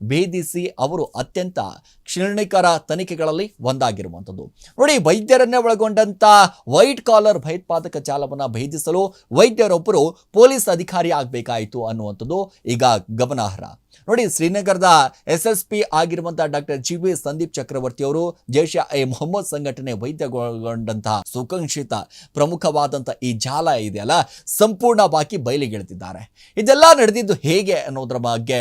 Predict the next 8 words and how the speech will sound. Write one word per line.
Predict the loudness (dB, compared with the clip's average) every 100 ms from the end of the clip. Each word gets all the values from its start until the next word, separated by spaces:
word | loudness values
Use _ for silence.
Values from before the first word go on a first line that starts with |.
| -4 -6
ಒಂದಿಷ್ಟು | -8 -6 -6
ಗಮನದಲ್ಲಿ | -6 -4 -4 -4 -4 -6 -10 -4
ನಾವು | -2 -2
ನೋಡ್ತಾ | -4 -6
ಹೋದಾಗ, | -8 -10 -8 -2 -2 -2 -8 2
ನೋಡಿ, | 4 4
ಅಕ್ಟೋಬರ್ | 4 0 2 6 8 8 4
ಹತ್ತೊಂಬತ್ತರಂದು | -2 -4 -4 -4 -4 -2 -2 -4